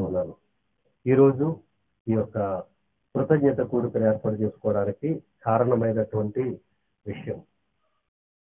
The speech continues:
తల్లి గారు తులసి గారు, గంగాధర్ గారు, వారి యొక్క మ్యారేజ్ యానివర్సరీ, వివాహమై వారు దూర దూరంగా వేరే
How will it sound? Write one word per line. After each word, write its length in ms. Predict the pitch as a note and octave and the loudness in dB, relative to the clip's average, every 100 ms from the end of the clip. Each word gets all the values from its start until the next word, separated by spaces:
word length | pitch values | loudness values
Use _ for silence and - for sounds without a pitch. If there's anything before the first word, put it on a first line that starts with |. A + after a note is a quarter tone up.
| - | -6
తల్లి 180 | G#2 G#2 | -2 0
గారు 240 | G2+ G2+ G2 - _ _ _ _ - | 0 -2 -6 -12 _ _ _ _ 0
తులసి 320 | A#2+ A#2+ C3+ B2 | 2 2 4 4
గారు, 220 | A#2+ B2+ D3+ - _ _ _ _ _ _ | 4 2 -4 -10 _ _ _ _ _ _
గంగాధర్ 420 | G#2+ G#2+ G#2+ G2+ G2 | 0 2 2 0 -2
గారు, 180 | F#2 F#2 - _ _ _ _ _ A2+ | -4 -6 -14 _ _ _ _ _ -4
వారి 160 | G2+ G#2 | 0 0
యొక్క 160 | F#2+ G#2+ G2 F#2+ A2 | -2 -4 -2 0 2
మ్యారేజ్ 380 | B2 C3+ A#2+ B2 - A2+ | 4 2 0 -2 -2 0
యానివర్సరీ, 580 | A#2 A#2+ G#2+ - F#2+ - _ _ _ _ _ _ - | 2 2 0 -6 -12 -16 _ _ _ _ _ _ -4
వివాహమై 480 | A2 A2 G#2+ A2 B2 D#3 _ _ _ _ _ _ _ _ _ _ G#2+ | 0 2 0 -2 -4 -6 _ _ _ _ _ _ _ _ _ _ -6
వారు 200 | G2+ G#2 F#2 F2 _ _ _ _ G2+ G#2+ | -4 -4 -6 -8 _ _ _ _ -6 0
దూర 140 | A2 A2+ | 0 2
దూరంగా 340 | A2 A2 A2 A#2 A2+ | 0 0 -2 -2 -2
వేరే 200 | A2 | -2